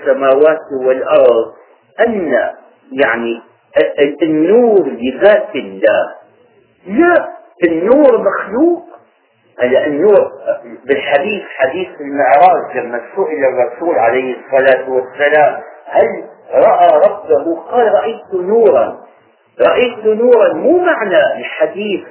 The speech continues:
أن الله هو النور، النور مخلوق من المخلوقات، إنه رأى نورا حجب عنه ال-، الرؤية. ولذلك بتقول السيدة عائشة معنى الحديث إنه من،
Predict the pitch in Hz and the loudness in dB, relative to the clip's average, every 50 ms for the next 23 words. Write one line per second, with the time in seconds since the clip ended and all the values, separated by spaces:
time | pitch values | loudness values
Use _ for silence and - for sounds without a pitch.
0 | - - 180 220 214 202 190 185 180 180 170 160 156 156 156 156 170 196 233 262 | -4 -2 -2 -2 -2 -4 -6 -2 0 0 0 0 -2 -8 -8 -2 0 2 4 4
1 | 254 220 - - - 156 170 165 156 143 139 131 127 127 139 156 170 175 165 156 | 4 2 0 0 0 2 4 4 4 2 2 -2 -6 -2 0 2 4 4 4 4
2 | 143 143 143 135 131 135 127 - - - _ _ _ - 170 156 151 147 165 202 | 2 2 2 2 2 2 0 -2 -6 -12 _ _ _ -4 -4 -4 -4 -4 -2 0
3 | 226 233 214 175 139 123 135 - - - 165 170 160 143 - - 113 123 120 117 | 2 2 2 2 2 0 -2 -2 -2 -2 0 2 2 2 0 -2 -6 -4 -2 -2
4 | 110 110 113 113 120 120 123 123 120 - - 143 139 127 110 - - - - - | -2 -2 -4 -4 -6 -6 -6 -4 -4 -2 0 2 2 2 2 -2 -4 -10 -16 -20
5 | - _ 165 165 170 170 175 185 220 262 269 - 196 202 196 185 160 170 196 226 | -18 _ -4 -2 -2 2 2 4 4 4 2 2 2 2 2 2 0 -2 -2 0
6 | 247 233 220 214 214 208 208 208 202 - - - _ _ _ _ _ - - - | 2 2 4 4 4 4 2 2 -2 -6 -14 -20 _ _ _ _ _ -16 -10 -4
7 | - 285 285 - 226 196 - 165 147 165 165 165 156 131 127 123 120 - - - | -2 -2 -2 0 -2 0 0 0 0 0 -2 -4 -6 -6 -6 -6 -6 -6 -8 -12
8 | - _ _ _ _ - - 127 - - 131 123 117 107 110 113 117 - - 131 | -20 _ _ _ _ -2 -2 -2 -2 -4 -8 -14 -14 -6 -2 -2 0 2 4 4
9 | 123 113 117 139 - - 104 98 85 78 - - _ _ - 120 131 131 143 139 | 4 4 4 2 0 0 -2 -6 -6 -6 -8 -14 _ _ -2 -2 0 0 -2 0
10 | - 202 226 220 208 - - - 139 143 - _ - 185 202 196 165 - - - | 2 2 2 2 2 -2 -6 -12 -18 -18 -14 _ -4 -4 -4 -4 -4 -8 -8 -2
11 | 175 165 160 160 143 131 147 143 143 147 143 - - - - - - - 104 87 | -2 -2 -2 -2 -4 -2 0 0 2 2 0 0 -2 -6 -12 -14 -12 -12 -12 -12
12 | - - _ _ _ _ 135 143 170 175 175 165 160 143 - - - 147 143 156 | -12 -16 _ _ _ _ -4 -2 0 0 2 2 0 0 0 0 -2 -2 -2 -2
13 | 185 190 170 139 - - - - 156 143 135 131 131 127 147 170 180 180 175 156 | -4 -8 -8 -8 -8 -12 -10 -8 -8 -6 -4 -2 -2 -2 0 0 -2 0 -2 -4
14 | 131 | -6